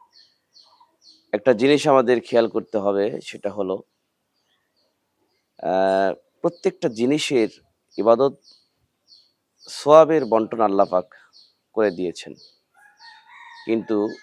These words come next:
রোজার ব্যাপারে আল্লাহ পাক হাদিসে কুদসিতে বলেছেন, "আস-সাওমু লি ওয়া আনা আজজি বিহি", রোজা হলো আমার জন্য, এর প্রতিদান আমি আল্লাহ নিজ হাতে দেব। প্রত্যেকটা মেয়েদের যদি কোনো অসুস্থ হয়ে পড়ে, নামাজ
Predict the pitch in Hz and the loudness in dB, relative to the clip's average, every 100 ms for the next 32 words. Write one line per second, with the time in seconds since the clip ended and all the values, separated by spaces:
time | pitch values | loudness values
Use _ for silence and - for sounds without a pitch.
0 | _ - _ _ - - 113 117 160 151 | _ -20 _ _ -14 -4 -2 2 2 4
1 | 131 127 117 113 104 101 - 117 107 113 | 2 6 6 6 4 4 0 -8 -8 -10
2 | 107 - 107 - 110 98 92 90 - 110 | -12 -12 -14 -12 -8 -8 -6 -8 -10 -12
3 | 107 95 - - 98 90 90 104 92 87 | -8 -8 -8 -8 -6 -6 -8 -6 -4 -6
4 | 85 - 107 82 87 87 82 90 101 107 | -8 -10 -12 -12 -12 -14 -10 -4 -2 2
5 | 107 104 120 123 139 147 156 104 - 101 | 2 4 2 0 -6 -4 -4 -6 -6 -12
6 | 98 92 90 - 92 98 92 87 90 90 | -8 -8 -8 -10 -10 -8 -10 -10 -12 -14
7 | - - 78 73 76 _ _ - 175 175 | -14 -20 -20 -20 _ _ _ -4 -4 0
8 | 202 - 196 147 147 - _ _ _ _ | -2 2 10 10 10 6 _ _ _ _
9 | _ _ - 117 135 143 131 147 131 127 | _ _ -8 -2 2 2 4 2 4 0
10 | 113 117 120 113 113 - _ _ _ _ | -2 -2 -2 0 -2 -4 _ _ _ _
11 | _ - 120 - 180 - 156 139 120 92 | _ -2 -2 -2 -8 -8 -6 0 0 2
12 | 107 101 101 98 - _ _ - 98 101 | 0 2 -2 -4 -10 _ _ -14 -4 -2
13 | 104 120 120 | 4 4 2